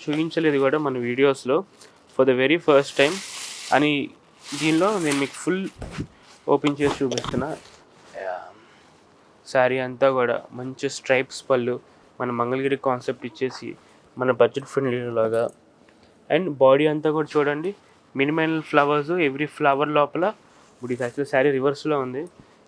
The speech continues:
ఇందాక చెప్పినట్టు మళ్ళీ రివర్స్లో చూపించినట్టు అంటారు. యా, ఇది ఎగ్జాక్ట్ పొజిషన్స్ అనమాట. So ఈ ఫ్లవర్స్ అన్నీ కూడా each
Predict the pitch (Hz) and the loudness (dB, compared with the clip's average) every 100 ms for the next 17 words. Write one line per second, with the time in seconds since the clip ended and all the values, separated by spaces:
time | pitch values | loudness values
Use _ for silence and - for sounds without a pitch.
0 | 131 135 143 - 135 143 139 147 135 123 | -2 0 0 -2 -6 -4 -4 -2 -4 -4
1 | 127 139 - 139 - 135 135 - 123 117 | -6 -6 -6 -8 -8 -10 -8 -10 -10 -10
2 | 113 113 117 - - - - 131 226 - | -8 -6 -6 -8 -2 0 0 0 -6 -6
3 | - - - - - - - _ _ _ | -10 -20 -20 -20 -20 -20 -20 _ _ _
4 | _ _ - 131 117 - 127 127 - 117 | _ _ -4 -4 -4 0 0 0 -6 -8
5 | 117 - 123 - 110 107 101 - _ _ | -10 -12 -14 -14 -12 -12 -12 -16 _ _
6 | _ - 131 123 131 123 135 139 - 139 | _ -6 -6 -4 0 0 0 -2 -2 -4
7 | 135 127 123 131 160 _ _ _ 131 165 | -4 -4 -2 -4 -6 _ _ _ -6 -4
8 | 190 - | -4 -6